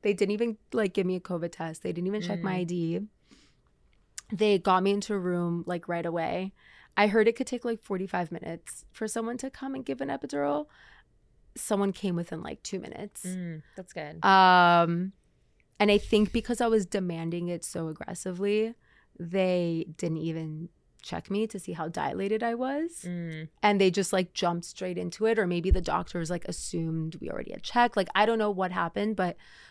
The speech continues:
Speaker 1: a lot of people ask me, like, "Don't they check you first?" It was just all so fast and so intense. They gave me the epidural. Um, and then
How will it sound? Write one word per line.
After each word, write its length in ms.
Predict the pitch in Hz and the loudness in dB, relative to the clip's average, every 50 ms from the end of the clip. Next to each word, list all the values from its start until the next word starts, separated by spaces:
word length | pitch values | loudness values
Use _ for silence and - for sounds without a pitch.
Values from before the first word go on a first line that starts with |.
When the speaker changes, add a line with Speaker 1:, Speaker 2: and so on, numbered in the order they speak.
| - - | -14 -4
Speaker 1:
a 40 | 180 | 0
lot 100 | 180 175 | 0 0
of 60 | 175 | 0
people 220 | - 208 185 190 - | -2 -4 -4 -4 -4
ask 300 | - 165 170 - - - | -4 -4 -6 -6 -8 -8
me, 120 | 175 165 | -8 -6
like, 160 | 160 156 156 - | -8 -10 -10 -8
"Don't 140 | 165 165 | -8 -8
they 120 | 165 160 160 | -8 -8 -10
check 300 | - - 170 170 - - | -8 -8 -8 -8 -4 -4
you 80 | 208 185 | -6 -2
first?" 400 | - 220 214 226 226 - - - - | 0 0 0 0 -2 -6 -10 -6 -4
It 100 | 226 240 | -2 -2
was 160 | 240 233 - | -2 -4 -6
just 220 | - 240 - - - | -6 -8 -8 -8 -6
all 200 | - 175 175 175 | -6 -4 -4 -6
so 220 | - - 196 185 | -6 -8 -8 -8
fast 380 | 175 - - - 175 180 - - | -8 -8 -8 -8 -8 -8 -10 -8
and 140 | 185 180 - | -8 -8 -6
so 160 | - 175 175 | -6 -6 -4
intense. 640 | 175 175 - 185 165 165 185 226 262 - - - _ _ _ - - - - _ - | -6 -6 -6 -4 -2 -2 -2 -2 -4 -6 -10 -14 _ _ _ -20 -20 -20 -20 _ -4
They 100 | 202 202 | -4 4
gave 200 | 185 208 220 226 | 6 6 6 6
me 100 | 240 233 | 6 4
the 100 | 220 - | 4 4
epidural. 760 | - 202 196 208 190 180 185 180 175 165 165 165 170 180 196 - _ _ _ _ _ _ _ _ _ _ _ _ _ _ _ _ _ _ _ _ _ _ _ _ _ - - | 2 2 0 0 -4 -2 0 0 2 2 2 2 0 -2 -6 -10 _ _ _ _ _ _ _ _ _ _ _ _ _ _ _ _ _ _ _ _ _ _ _ _ _ -2 4
Um, 500 | 196 196 185 180 180 175 170 165 170 - - | 6 8 8 10 8 8 8 6 4 2 0
and 240 | 190 196 196 180 156 | 0 2 2 0 4
then 800 | 190 196 185 185 185 185 180 180 180 180 180 175 175 175 - | 4 4 6 6 6 6 4 4 4 4 4 4 2 2 -2